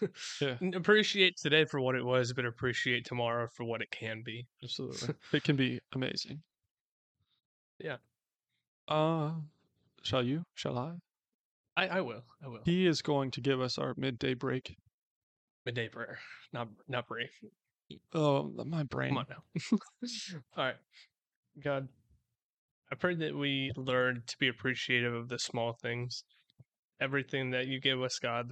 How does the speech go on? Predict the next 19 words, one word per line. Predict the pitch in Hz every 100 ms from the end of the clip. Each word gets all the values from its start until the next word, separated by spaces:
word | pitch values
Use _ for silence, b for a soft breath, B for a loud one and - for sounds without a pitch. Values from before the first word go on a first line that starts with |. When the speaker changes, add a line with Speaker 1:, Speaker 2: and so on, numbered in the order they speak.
| 127
Speaker 1:
we | 139
should | 131 - 127 131
learn | 127 127
to | 123 135
appreciate. | 127 135 123 - 127 131 _ b b b _
God, | 139 131 131 - _ _ _ _ -
I |
thank | 127 139 135 151
you | 143
for | - 131
everything | 127 135 131 131
that | 120
you've | 123 131
given | 147 156
us. | 151 - - -
God, | 139 120
I | 120 120 120
pray | - 131
that | 127 117 120